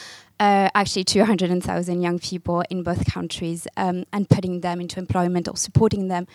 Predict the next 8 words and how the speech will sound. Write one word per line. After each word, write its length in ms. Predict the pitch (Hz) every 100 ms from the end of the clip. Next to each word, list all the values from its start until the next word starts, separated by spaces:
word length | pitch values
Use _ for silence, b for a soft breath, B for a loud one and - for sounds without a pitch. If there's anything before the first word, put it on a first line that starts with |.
| B B
setting 440 | - - 202 - 180
up 80 |
their 160 | 180 170
own 60 | 175
businesses 640 | 170 165 185 - - 196 -
in 140 | 196
the 100 | 185
agricultural 680 | 180 180 180 185 - 180 175